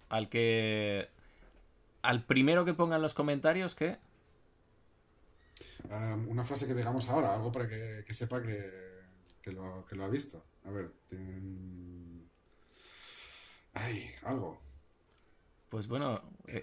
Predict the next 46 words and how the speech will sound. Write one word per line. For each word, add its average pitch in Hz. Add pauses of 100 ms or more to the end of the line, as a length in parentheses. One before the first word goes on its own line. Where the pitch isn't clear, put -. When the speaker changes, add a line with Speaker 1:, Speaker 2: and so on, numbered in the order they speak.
Speaker 2:
Algo, 104
algo. 95 (120)
Eh, 131
Alberto 160
Breccia 135
es, -
eh, - (300)
maravilloso. 90
Speaker 1:
Eh, 101 (120)
Speaker 2:
Acabo 95
Speaker 1:
Al-, 117
Speaker 2:
de 101
ver 98
aquí 95
el, 92
el 90
Speaker 1:
Albert-, 107
Speaker 2:
diario -
de 107
Speaker 1:
Al-, 117
Speaker 2:
guerra. 98
Speaker 1:
Alberto 131
Breccia 143
es 117
maravilloso. 92
Venga, 87
el 101
que, 123
el 120
primero 139
que 160
ponga 151
en 147
los 143
comentarios, 135
"Alberto 117
Breccia 120
es 117
maravilloso", 151
se -
lleva 113
una 110
print 101
de 98
La 95
Fuente. -